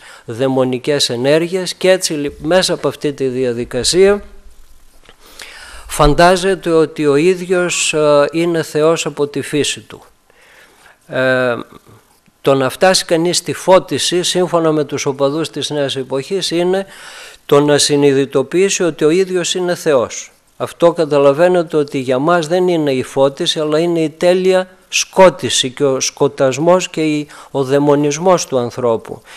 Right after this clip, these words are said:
Και βέβαια μπορεί σε αυτούς τους ανθρώπους να μην βλέπει κανείς καταστάσεις δαιμονοκαταληψίας, όπως βλέπουμε, ας πούμε, αν, αν πάει κανείς, ξέρω εγώ, στον Άγιο Γεράσιμο ή αλλού, που βλέπει τους δαιμονισμένους να φωνάζουν, διότι αυτός ο δαιμονισμός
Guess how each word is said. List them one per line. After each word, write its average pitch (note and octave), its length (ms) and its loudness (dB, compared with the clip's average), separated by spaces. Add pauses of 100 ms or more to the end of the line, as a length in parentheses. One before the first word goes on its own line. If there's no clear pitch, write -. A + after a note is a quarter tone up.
(160)
Και C#3+ 120 4
βέβαια E3+ 280 6
μπορεί D#3+ 320 4
σε F3 120 -2
αυτούς E3 280 -4
τους D#3 200 -4
ανθρώπους D3 560 0 (300)
να C#3 200 2
μην E3 200 2
βλέπει E3 420 2
κανείς D3 540 0 (580)
καταστάσεις C#3+ 760 0
δαιμονοκαταληψίας, C#3+ 1300 2
όπως C#3 340 0
βλέπουμε, C#3 540 2
ας - 120 -4
πούμε, D3 380 0
αν, C#3+ 300 0 (400)
αν C#3+ 180 0
πάει C#3+ 180 2
κανείς, C#3 380 -2
ξέρω C#3 220 -2
εγώ, C#3 180 0
στον C#3 260 -2
Άγιο C3+ 220 0
Γεράσιμο C#3 640 2
ή C#3+ 120 2
αλλού, D3 400 4
που C#3 120 -8
βλέπει D3 260 -2
τους C3+ 180 -6
δαιμονισμένους C3+ 800 -2
να C3+ 100 -4
φωνάζουν, D#3 640 2 (540)
διότι C#3 540 4
αυτός G3 420 2
ο F#3 100 2
δαιμονισμός D3 1040 2